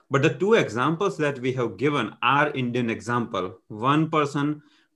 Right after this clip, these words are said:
becoming a software engineer from security guard. Can you imagine security guard with tenth pass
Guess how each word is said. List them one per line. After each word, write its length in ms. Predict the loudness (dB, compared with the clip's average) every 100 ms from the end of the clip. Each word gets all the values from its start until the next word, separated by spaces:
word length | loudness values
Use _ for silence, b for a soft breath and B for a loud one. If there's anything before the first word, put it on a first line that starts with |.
| _ -6
becoming 520 | -4 0 2 2 -2
a 80 | -4
software 440 | -4 -6 -2 -2
engineer 380 | 0 -2 -4 -4
from 420 | -6 -4 0 0
security 720 | -2 -8 -8 0 4 4 2
guard. 420 | 4 4 4 2
Can 140 | 0 2
you 60 |
imagine 300 | 4 4 4
security 520 | 0 -6 -4 -2 0
guard 360 | 0 2 2 2
with 260 | -2 -8 -4
tenth 500 | 0 0 -2 -6 0
pass 360 | 4 4 2